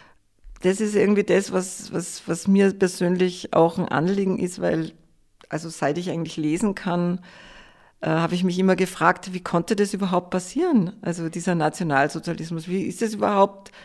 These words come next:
möglich gewesen? Und warum hat niemand etwas gemacht? Ja, also da sind wir auch wieder bei den, äh, bei den,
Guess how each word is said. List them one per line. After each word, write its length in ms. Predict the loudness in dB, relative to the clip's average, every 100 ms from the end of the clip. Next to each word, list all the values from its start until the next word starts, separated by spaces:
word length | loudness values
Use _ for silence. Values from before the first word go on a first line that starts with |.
| -12
möglich 460 | 0 2 4 2 2
gewesen? 640 | -2 2 2 2 0 -4 -6 -14 -20 -8
Und 120 | -2
warum 280 | 2 2 0
hat 160 | -2 2
niemand 240 | 4 4
etwas 340 | 2 -2 -6 -4
gemacht? 580 | 0 2 0 -4 -10
Ja, 200 | -4 -2
also 300 | -2 -2 -4
da 440 | -6 -12 -20 _ -6
sind 160 | 0
wir 160 | 4 4
auch 100 | 2
wieder 180 | 0 2
bei 160 | 0
den, 280 | 2 0 0 -6 -20 -20 -20 -20 -6
äh, 540 | 0 2 2 0 0
bei 160 | -2 0
den, 340 | 0 -2 -4